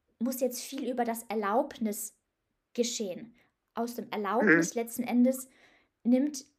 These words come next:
Speaker 1: verliert Essen das Negative. Und das ist, glaube ich, ganz zentral, damit, ähm, du dich wieder, wie gesagt, mit dem Essen anfreundest, weil Essen meint es gut
Speaker 2: Mhm.
Speaker 1: mit dir, ja. Und, ähm, gerade wenn du auch, ja, den, den, dem Alltag, wie gesagt, den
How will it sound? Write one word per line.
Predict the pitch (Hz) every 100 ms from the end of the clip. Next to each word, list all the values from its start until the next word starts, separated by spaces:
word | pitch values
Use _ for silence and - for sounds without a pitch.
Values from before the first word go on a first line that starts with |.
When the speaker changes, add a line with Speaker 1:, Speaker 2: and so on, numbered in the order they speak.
| _ _ _
Speaker 1:
verliert | - 269 254 339 359 -
Essen | 247 - 262
das | 247 -
Negative. | 240 269 233 240 208 202 190 - - - - - -
Und | 233
das | 240 247
ist, | -
glaube | 262 262
ich, | 262
ganz | 247 269 277
zentral, | 302 254 - 240 240 320 - _ -
damit, | 240 240 254 - -
ähm, | 240 240 233 226 - _ _
du | 214 254
dich | 247
wieder, | 294 302 277
wie |
gesagt, | 269 254 247 240
mit | 240
dem | 240
Essen | 233 -
anfreundest, | - 254 262 - 202 190 202
weil | 196 202 -
Essen | 254 - 320 294 -
meint | 214 226 247
es | 247 -
gut | 147 170
Speaker 2:
Mhm. | 254
Speaker 1:
mit | 226 202
dir, | 190 - - -
ja. | 202 240 - - - - -
Und, | 240 240 - - -
ähm, | 240 233 233 226 -
gerade | 247 269 262
wenn | 254
du | 247
auch, | 240 240 - - _ _ _ _ _ _ -
ja, | 226 254
den, | 240 240
den, | 226 240 -
dem | 233
Alltag, | 226 311 403 - 262 240 240
wie | 233
gesagt, | 247 240 -
den | -